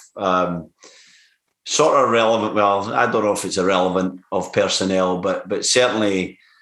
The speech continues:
you know, in terms of Josie and Michael being subbed at halftime and,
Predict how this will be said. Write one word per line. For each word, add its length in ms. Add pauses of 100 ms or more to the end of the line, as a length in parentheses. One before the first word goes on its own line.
(380)
you 100
know, 600 (760)
in 120
terms 320
of 120
Josie 380
and 100
Michael 340
being 220
subbed 300
at 120
halftime 720
and, 240